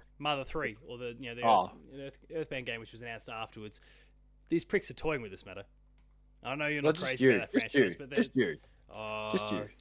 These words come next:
Speaker 1: there's an
Speaker 2: Just anyone
Speaker 1: army
Speaker 2: in
Speaker 1: of
Speaker 2: any, and just those Japan crazy people who just want Japan-made games outside of Japan, and then Japan just says,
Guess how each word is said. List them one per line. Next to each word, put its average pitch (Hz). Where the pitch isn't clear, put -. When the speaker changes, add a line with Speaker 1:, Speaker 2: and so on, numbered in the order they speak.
Speaker 1:
there's 123
an 123
Speaker 2:
Just 220
anyone 196
Speaker 1:
army 165
Speaker 2:
in 151
Speaker 1:
of 147
Speaker 2:
any, 139
and 165
just 175
those 147
Japan 123
crazy 110
people 107
who 107
just 104
want 104
Japan-made 101
games 87
outside 90
of 85
Japan, 82
and 82
then 190
Japan 104
just 92
says, 87